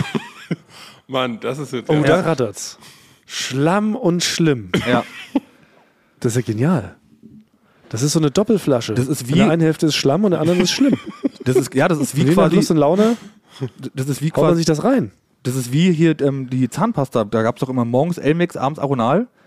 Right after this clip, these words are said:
Speaker 2: So machen wir's auch.
Speaker 3: Morgens schlimm,
Speaker 2: Morgens
Speaker 3: abends Schlamm.
Speaker 2: schlimm,
Speaker 3: Mo-
Speaker 2: abends Schlamm.
Speaker 3: Ja.
Speaker 2: <laughs> Das ist ja perfekt.
Speaker 3: Ja.
Speaker 2: Natürlich. Da kann ja auch keiner, da kann ja keiner was.
Speaker 3: Ja.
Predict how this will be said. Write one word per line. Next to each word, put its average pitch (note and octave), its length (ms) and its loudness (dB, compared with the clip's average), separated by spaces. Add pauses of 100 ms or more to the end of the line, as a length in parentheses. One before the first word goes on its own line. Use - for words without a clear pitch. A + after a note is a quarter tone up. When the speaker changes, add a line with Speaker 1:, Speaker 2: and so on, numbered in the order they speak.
(320)
Speaker 2:
So C3+ 160 0
machen D#3+ 140 4
wir's E3 120 2
auch. B3 100 4
Speaker 3:
Morgens F3 300 2
schlimm, F#3 220 4
Speaker 2:
Morgens D3 220 4
Speaker 3:
abends E3+ 180 2
Schlamm. D#3+ 160 4
Speaker 2:
schlimm, A#3 220 4 (480)
Speaker 3:
Mo- C3+ 140 0
Speaker 2:
abends F#3 260 2
Schlamm. C#4 320 2
Speaker 3:
Ja. E3 100 0 (440)
Speaker 2:
<laughs> - 500 0
Das G3 180 4
ist F#3+ 100 2
ja F3 120 2
perfekt. F#3 420 0
Speaker 3:
Ja. D3 160 0 (480)
Speaker 2:
Natürlich. A#3 680 2 (300)
Da C3+ 80 2
kann F#3 140 2
ja F3+ 80 6
auch D#3+ 80 2
keiner, E3 240 2
da C#3+ 80 2
kann D4 200 2
ja F#3 180 4
keiner B2+ 260 0
was. G2+ 320 -8
Speaker 3:
Ja. A#2 220 0